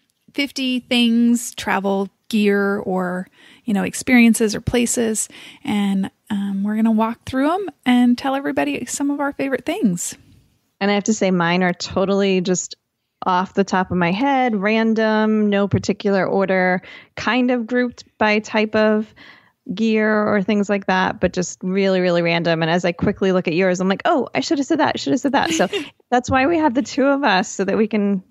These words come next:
Speaker 2: share our, our two, you know, share our two points of view.
Speaker 1: Yeah. And I think it's good because I, you actually had done your list before. And then when I was making mine, sometimes I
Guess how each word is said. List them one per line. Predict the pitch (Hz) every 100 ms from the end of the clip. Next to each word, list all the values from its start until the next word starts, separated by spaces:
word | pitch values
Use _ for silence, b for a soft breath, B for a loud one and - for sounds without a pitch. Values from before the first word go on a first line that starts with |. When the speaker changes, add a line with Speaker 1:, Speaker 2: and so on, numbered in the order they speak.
| -
Speaker 2:
share | - 208 202 196 190
our, | - 180 175 -
our | 175
two, | - - 185 175 175 175 B B B B
you | -
know, | 214
share | 175 208 185
our | 180
two | - 175
points | - 170 170
of |
view. | 160 160 165 147 -
Speaker 1:
Yeah. | 226 196 180 185 _
And | 233 247
I |
think | 247 302
it's | 285 -
good | 262 220
because | 226 240 214 202 - -
I, | 208 208 -
you | 202 214 226
actually | 202 - 214
had | 208 180
done | 190
your | 190 190
list | 190 -
before. | 190 - 202 311
And | 277 202
then | 202
when | 196
I | 196
was | 196
making | 202 202 202
mine, | 196 202
sometimes | 202 226 220 240 214
I | 202 196